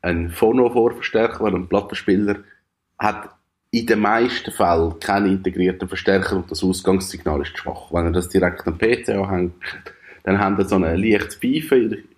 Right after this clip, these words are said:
erkennt leicht Musik, aber da ist nicht wirklich viel rum. Also ihr habt dann relativ viele analoge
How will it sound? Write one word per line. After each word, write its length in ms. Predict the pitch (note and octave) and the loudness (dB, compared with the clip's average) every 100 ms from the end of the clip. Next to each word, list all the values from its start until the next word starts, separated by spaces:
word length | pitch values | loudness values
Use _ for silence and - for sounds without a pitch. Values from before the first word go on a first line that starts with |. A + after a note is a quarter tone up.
| - | -8
erkennt 600 | D2 F2+ F#2+ A2 B2 A#2 | -4 -2 0 0 0 0
leicht 360 | A#2 A#2+ - | 2 2 2
Musik, 360 | C#3 D3+ D#3 D3+ | -2 -2 -2 -2
aber 180 | A#2+ A2+ | -2 0
da 160 | G2+ | 2
ist 160 | G#2 - | 0 2
nicht 160 | G3+ - | 2 2
wirklich 320 | B2 - C3 | -2 -4 -2
viel 180 | B2+ B2 | -2 0
rum. 280 | B2 C#3+ D#3 - - - - - | -2 -6 -10 -18 -20 -20 -12 -4
Also 160 | C3 C3 | 2 2
ihr 160 | - | 2
habt 240 | C3+ C#3 C#3 | 0 2 2
dann 100 | C3+ | 2
relativ 560 | B2+ C3+ C3 - - | 4 2 0 -6 -4
viele 300 | - B2+ B2+ | 2 2 4
analoge 500 | A#2+ B2 B2 A#2+ A#2 | 2 4 4 2 -2